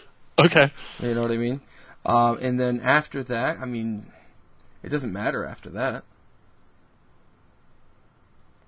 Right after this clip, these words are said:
Speaker 2: You know?
Speaker 1: You're weird.
Speaker 2: Swiss. I, I like a,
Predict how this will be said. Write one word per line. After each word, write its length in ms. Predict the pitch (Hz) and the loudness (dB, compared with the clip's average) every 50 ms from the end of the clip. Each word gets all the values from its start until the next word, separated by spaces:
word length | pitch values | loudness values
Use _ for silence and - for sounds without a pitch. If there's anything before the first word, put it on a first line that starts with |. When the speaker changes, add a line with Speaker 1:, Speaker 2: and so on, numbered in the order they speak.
| - - - | -20 -20 -14
Speaker 2:
You 100 | - 113 | -10 -8
know? 180 | 107 110 120 147 | -8 -6 -6 0
Speaker 1:
You're 160 | 156 147 135 | 4 4 6
weird. 300 | 123 127 127 127 127 120 - - - - | 6 6 6 6 4 2 -2 -12 -18 -16
Speaker 2:
Swiss. 480 | - - - 151 180 254 - - - - | -10 -2 2 4 4 4 2 -2 -2 2
I, 80 | - 139 | 4 4
I 160 | 147 143 135 | 6 6 6
like 280 | 143 143 143 151 156 - | 6 4 2 0 -2 -4
a, 120 | 151 135 | -8 -10